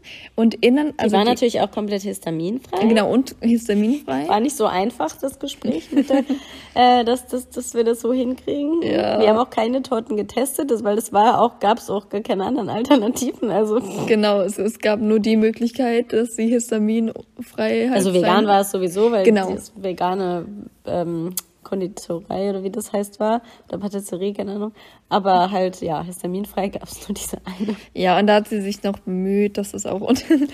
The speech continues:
Speaker 1: <laughs>
Speaker 2: Mit Cassis war das.
Speaker 1: Genau, wir hatten eine Cassis-Füllung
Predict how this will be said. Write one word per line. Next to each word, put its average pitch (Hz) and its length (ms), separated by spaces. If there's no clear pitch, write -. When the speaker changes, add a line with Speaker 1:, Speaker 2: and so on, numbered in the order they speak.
Speaker 1:
<laughs> 302 140
Speaker 2:
Mit 214 120
Cassis 202 800
war 165 240
das. - 120
Speaker 1:
Genau, 220 240
wir 214 80
hatten 220 120
eine 214 80
Cassis-Füllung 294 1300